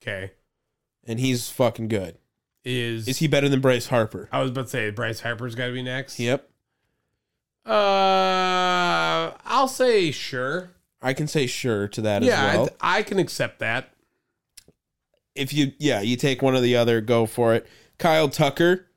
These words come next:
Speaker 2: is at four. He's a beast. Ronald Acuna Junior at five.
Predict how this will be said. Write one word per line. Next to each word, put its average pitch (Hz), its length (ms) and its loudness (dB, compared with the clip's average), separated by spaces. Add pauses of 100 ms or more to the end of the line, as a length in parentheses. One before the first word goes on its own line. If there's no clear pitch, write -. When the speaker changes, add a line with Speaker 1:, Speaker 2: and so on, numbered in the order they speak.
(460)
Speaker 2:
is 117 160 -2
at 113 160 0
four. 131 440 4
He's 107 180 -4
a 131 40 -6
beast. 117 540 -2
Ronald 131 320 2
Acuna 135 340 0
Junior 131 380 0
at 117 120 0
five. 131 560 2